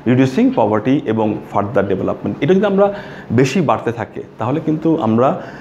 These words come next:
যে পরিমাণ আমাদের ইয়ে হতো, মানে, গ্রোথের ইম্প্যাক্ট, তারপরে পভার্টি ইম্প্যাক্টটা অনেক কম হবে। সুতরাং এটাকে আমাদের এইটা, এই জন্য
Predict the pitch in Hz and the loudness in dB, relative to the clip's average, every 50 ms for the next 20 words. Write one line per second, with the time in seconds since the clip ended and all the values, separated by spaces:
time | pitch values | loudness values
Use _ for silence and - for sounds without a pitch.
0 | - - - - 139 139 135 151 165 165 165 165 165 165 160 156 - - - - | -18 -8 0 2 2 4 4 6 6 6 6 6 6 4 2 0 -2 -6 -14 -18
1 | - - - - 123 127 135 135 143 139 131 131 123 120 135 135 131 107 90 92 | -20 -10 -4 0 0 2 2 4 4 4 6 6 4 4 2 0 0 0 -2 0
2 | 95 104 110 113 107 101 - 113 107 120 123 123 123 139 131 127 123 123 120 117 | 0 0 0 0 0 0 -2 -2 2 2 2 4 4 4 2 4 4 2 0 0
3 | 120 123 117 117 117 - - - 131 113 - 127 120 120 120 117 110 - - - | 0 0 0 0 0 -4 -4 -6 -6 -4 -2 0 0 2 2 0 0 -4 -10 -16
4 | - - - 127 113 120 120 123 120 120 127 127 123 127 196 254 - - - - | -16 -6 -2 0 2 2 2 2 2 2 0 -2 -2 -2 -4 -4 -4 -8 -16 -18
5 | - - 117 113 117 120 123 117 104 95 101 85 95 95 - 156 151 180 196 185 | -10 -4 -2 -2 0 0 0 0 0 -2 -4 -6 -6 -4 0 2 2 4 4 4
6 | 151 143 170 170 190 220 254 254 - - - - - - - 117 127 127 139 165 | 4 2 2 2 2 2 2 0 -2 -10 -16 -16 -8 -4 -2 0 0 2 2 2
7 | 196 196 - - 156 156 220 214 175 170 175 226 240 240 226 202 190 | 0 0 0 0 2 2 2 4 4 4 6 6 6 6 6 4 2